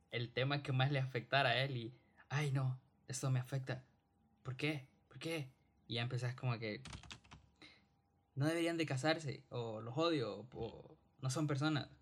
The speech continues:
Man, o sea, es como que busques algo de fútbol también en, en tu, en tu Facebook y lo publiques. Vas a crear una discordia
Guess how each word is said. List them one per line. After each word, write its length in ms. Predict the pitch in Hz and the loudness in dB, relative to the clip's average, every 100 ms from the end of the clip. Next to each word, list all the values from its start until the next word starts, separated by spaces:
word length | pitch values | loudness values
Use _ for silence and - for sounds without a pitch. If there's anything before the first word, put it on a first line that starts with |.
| _ _ - - - _ _ - | _ _ -20 -20 -20 _ _ -8
Man, 440 | - 127 139 101 117 | 2 4 4 0 -4
o 40 | |
sea, 380 | 120 107 104 101 - | -2 0 -2 -6 -10
es 200 | - - | -14 -12
como 300 | - 135 127 | -2 0 2
que 100 | 131 | 2
busques 640 | 123 117 - 123 120 - - - | 0 0 -2 -2 -2 -6 -12 -6
algo 280 | 120 123 | -4 0
de 100 | 107 | -2
fútbol 440 | - 151 139 135 117 | -2 0 0 0 -2
también 480 | 107 117 127 131 127 - | -2 2 4 2 0 -6
en, 300 | 113 107 - | -4 -4 -6
en 200 | 104 110 | -8 -6
tu, 460 | 117 - - 127 131 - _ - | -6 -8 -8 -10 -12 -18 _ -6
en 120 | 120 | -6
tu 80 | 120 | -6
Facebook 440 | 127 127 143 135 127 | 0 2 2 0 -2
y 60 | 120 | -2
lo 140 | 113 | -4
publiques. 480 | 120 107 104 123 131 - - - _ | -2 -4 -2 -2 -2 -6 -20 -20 _
Vas 180 | 127 127 | -2 0
a 60 | 135 | 2
crear 260 | 131 135 135 | 6 8 8
una 140 | 131 | 6
discordia 760 | 120 - 143 131 131 120 101 | 4 4 2 4 6 4 4